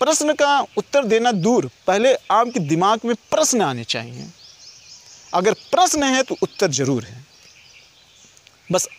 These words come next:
आपके अंदर दो चीज़ होनी चाहिए, उस प्रश्नों की खोज की लगन होनी चाहिए और लगन तभी पूरी होगी जब आप सही दिशा में मेहनत करेंगे।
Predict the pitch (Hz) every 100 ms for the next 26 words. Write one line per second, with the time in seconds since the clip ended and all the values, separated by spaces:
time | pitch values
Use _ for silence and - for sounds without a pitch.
0 | 202 214 220 202 - 165 165 170 113 196
1 | - 147 120 123 120 127 120 127 - _
2 | _ _ - - - - - - - -
3 | 190 175 196 208 190 214 - - 185 -
4 | 185 127 120 143 156 110 113 113 123 127
5 | - 208 - - - - - - - -
6 | - - - - - - - - - -
7 | _ - - - - - 151 135 131 180
8 | 247 254 294 _ _ _ 185 185 262 202
9 | 190 180 180 220 254 - _ _ _ _
10 | _ _ - 151 170 - - 170 - -
11 | 175 147 123 123 117 113 107 113 123 123
12 | 127 127